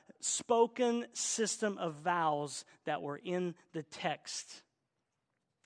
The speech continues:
So here's part of Deuteronomy six five, "You shall love Yahweh your God," in Hebrew, with and without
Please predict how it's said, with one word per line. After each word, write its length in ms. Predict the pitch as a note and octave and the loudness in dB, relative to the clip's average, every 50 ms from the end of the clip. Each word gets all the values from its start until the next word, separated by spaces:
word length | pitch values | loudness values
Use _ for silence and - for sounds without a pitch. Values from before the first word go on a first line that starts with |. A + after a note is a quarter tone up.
| - - | -20 -12
So 140 | - - D#3 | -8 -8 0
here's 300 | - G#3 A3+ A#3+ A3 - | 4 6 6 6 6 4
part 300 | - - G#3 F#3+ F#3 E3+ | 4 6 8 8 8 6
of 120 | D#3+ D3+ | 0 -2
Deuteronomy 480 | D3 F#3+ G3+ G3 G3 F3+ F3 F3 E3 D3+ | 0 0 4 6 6 6 6 4 2 -2
six 380 | - - - G3 G3 - - | -2 -2 -2 -2 -2 -4 -4
five, 400 | - - D#3 - C#3+ C#3 C#3+ C3 | 0 4 4 6 6 4 2 -2
"You 140 | C3 C#3+ C#3 | -6 -8 -8
shall 260 | - - - E3 D3 | -6 -2 -2 0 0
love 340 | C#3+ C#3+ D#3 D#3 E3 E3 C#3+ | 0 0 2 2 0 0 -2
Yahweh 360 | C#3 C#3+ C#3+ D3 E3 E3 F3+ | -4 -2 0 2 2 2 0
your 200 | F3+ F#3 G3+ G#3 | 0 0 -2 -2
God," 340 | E3+ D3+ C#3+ C3+ C3+ C3+ C3+ | 0 2 2 2 2 2 0
in 160 | - D3 C#3+ D3+ | -4 -6 -8 -6
Hebrew, 540 | C#3+ - A3+ A3 F3 D3 D3 C#3 C3+ C3 - - - - - | -6 -4 -4 -4 -2 -2 -2 -2 -2 -4 -6 -12 -20 -16 -6
with 320 | D#3+ E3+ F#3 G3+ G3+ G3+ - | 0 2 2 2 2 -2 -4
and 140 | F#3+ E3+ E3 | -6 -4 -4
without 560 | E3+ D#3 - D#3+ D#3 D3+ D3 - - - - | -4 -4 -4 0 0 2 2 0 -2 -8 -20